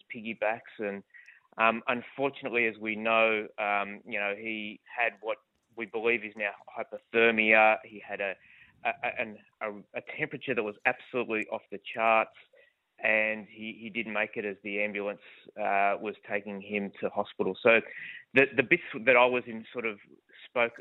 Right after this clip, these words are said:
a little bit about the care that the paramedics were, were giv-, giving him, and,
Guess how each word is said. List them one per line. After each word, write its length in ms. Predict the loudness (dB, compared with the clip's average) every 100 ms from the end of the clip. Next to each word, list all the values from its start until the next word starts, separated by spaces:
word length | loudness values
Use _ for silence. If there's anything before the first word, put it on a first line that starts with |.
| -12
a 40 |
little 240 | -6 -4 -2
bit 140 | -2
about 480 | 0 2 2 0 -6
the 500 | -8 -6 -8 -10 -14 -16
care 160 | -4 -2
that 160 | -2 -10
the 60 |
paramedics 560 | -10 -2 0 0 -4 -6 -14 -20
were, 200 | -12 -12 -10
were 160 | -10
giv-, 380 | -8 -6 -8 -8 -16 _
giving 260 | -8 -6 -6
him, 220 | -4 -2
and, 120 | -2